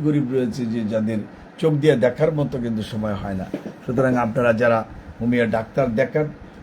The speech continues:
তার সাথে চলাফেরা করেন, অন্য ডাক্তারের সহযোগিতা নিয়ে যিনি পরীক্ষা নিরীক্ষা বুঝবেন, যিনি ওষুধ সিলেকশন করতে পারবেন,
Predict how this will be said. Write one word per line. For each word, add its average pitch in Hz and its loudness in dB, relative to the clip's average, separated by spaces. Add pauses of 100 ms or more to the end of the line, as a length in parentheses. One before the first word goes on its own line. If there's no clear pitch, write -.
(140)
তার 120 4 (360)
সাথে 113 -2
চলাফেরা 120 2
করেন, 147 0 (100)
অন্য 123 2
ডাক্তারের 110 -2
সহযোগিতা 117 -2
নিয়ে 117 0 (440)
যিনি 131 4
পরীক্ষা 131 -2
নিরীক্ষা 117 0
বুঝবেন, 110 0
যিনি 113 0
ওষুধ 123 -2
সিলেকশন 120 -4
করতে 110 -6
পারবেন, 104 -2